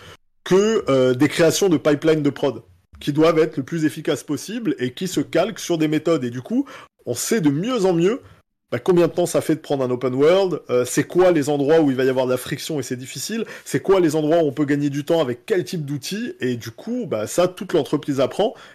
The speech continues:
et c'est pour ça qu'on se spécialise, à l'instar d'un Codemaster,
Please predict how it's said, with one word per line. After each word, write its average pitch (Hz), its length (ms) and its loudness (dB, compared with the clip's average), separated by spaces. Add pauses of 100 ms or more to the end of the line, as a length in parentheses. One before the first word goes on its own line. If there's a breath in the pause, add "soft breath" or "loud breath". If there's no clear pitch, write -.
et 131 60 -4
c'est - 100 -2
pour 123 140 -4
ça 185 120 0
qu'on 185 140 -2
se 127 140 -2
spécialise, 160 640 -2
à 127 100 2
l'instar 143 480 2
d'un 143 160 2
Codemaster, 143 720 0